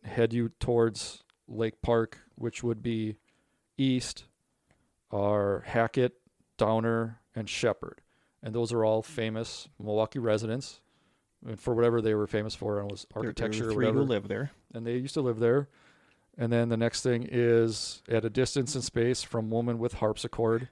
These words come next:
Speaker 2: That one people are stumped on. Like, people don't know what, who the woman with harpsichord is.
Speaker 1: Yeah. And then there's Marietta Street.
Speaker 2: Oh, yeah.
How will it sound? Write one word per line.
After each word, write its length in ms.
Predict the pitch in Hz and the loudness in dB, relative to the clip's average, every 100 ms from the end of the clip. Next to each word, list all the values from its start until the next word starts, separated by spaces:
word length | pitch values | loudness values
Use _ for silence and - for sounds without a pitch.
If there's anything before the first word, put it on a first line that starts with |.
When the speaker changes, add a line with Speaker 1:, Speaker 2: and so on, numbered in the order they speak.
| _ | _
Speaker 2:
That 160 | - 143 | -2 2
one 160 | 190 104 | 4 4
people 280 | 123 113 104 | 0 2 0
are 60 | |
stumped 340 | - - 110 104 | 0 0 0 0
on. 140 | 95 | -2
Like, 120 | 92 | -2
people 200 | - 123 | -4 -2
don't 140 | 113 110 | 0 2
know 60 | 104 | 2
what, 160 | 104 | 0
who 140 | - 120 | 0 0
the 80 | 107 | 2
woman 280 | 110 110 | 2 2
with 120 | 101 110 | 0 -2
harpsichord 760 | 101 104 - - - 90 - - | -4 -4 -6 -6 -6 -6 -6 -8
is. 180 | - - - _ - | -8 -12 -14 _ -2
Speaker 1:
Yeah. 280 | 113 101 98 120 - | 0 0 -4 -10 -2
And 80 | 123 | 0
then 280 | 123 110 - - - | 2 -2 -8 -12 -2
there's 240 | 127 120 | 0 0
Marietta 460 | 120 127 123 117 110 | 2 4 6 4 2
Street. 340 | - 120 120 - _ _ _ _ | 0 0 0 -4 _ _ _ _
Speaker 2:
Oh, 320 | - 170 190 - | 6 6 4 -2
yeah. 240 | - 110 | -2 0